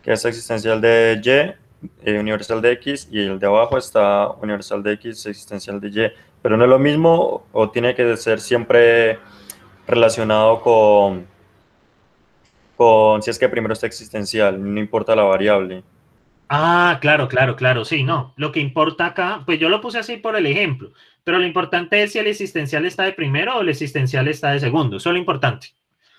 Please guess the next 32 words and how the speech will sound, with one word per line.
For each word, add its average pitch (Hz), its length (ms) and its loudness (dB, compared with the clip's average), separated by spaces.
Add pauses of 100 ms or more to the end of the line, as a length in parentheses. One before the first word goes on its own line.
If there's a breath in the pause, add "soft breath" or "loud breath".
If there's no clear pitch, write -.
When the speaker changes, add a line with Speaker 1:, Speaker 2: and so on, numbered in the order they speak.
(120)
Speaker 2:
Si - 120 -4
el 196 80 2
existencial 202 560 0
está 262 220 -2
de 262 60 -2
primero, 214 640 0 (180)
cambie 196 340 2
la, 165 560 2
la 143 120 2
variable 151 340 2
por 190 120 -2
lo 165 80 -2
que 156 80 -6
usted 131 200 -6
quiera, 147 340 -4 (100)
¿cierto? 131 400 -6
Por 170 120 -6
lo, 135 180 -2
el, 123 240 -4
usted 131 180 -8
encuentre 185 220 -4
cualquier 180 240 -4
valor 165 220 0
en 180 80 -6
dominio 147 320 -2
del 170 80 -4
discurso 139 340 -2
que 156 100 -4
le 123 80 -2
sirva 175 320 -6
y 139 60 -4
listo. - 420 0